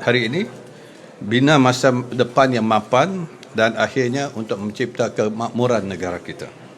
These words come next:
Dalam konteks masa yang sama juga, eh, belanjawan ini me-,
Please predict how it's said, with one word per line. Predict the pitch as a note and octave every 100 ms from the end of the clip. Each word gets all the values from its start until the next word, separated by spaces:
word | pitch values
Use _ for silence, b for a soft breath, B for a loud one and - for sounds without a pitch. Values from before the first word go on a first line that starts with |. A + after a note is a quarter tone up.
| - - - - - - B B B -
Dalam | A#2+ C3
konteks | C#3+ C3+ F3 C#3
masa | C#3 C3 D3+
yang | B2+
sama | C3 C#3+
juga, | C#3 A#2+ B2 D#3+ - - -
eh, | A#2 A2+ G#2+
belanjawan | G#2+ A2+ A#2+ B2 A#2
ini | A#2 D3+ F3 E3 - - - -
me-, | B2 B2 A#2+ A#2+ B2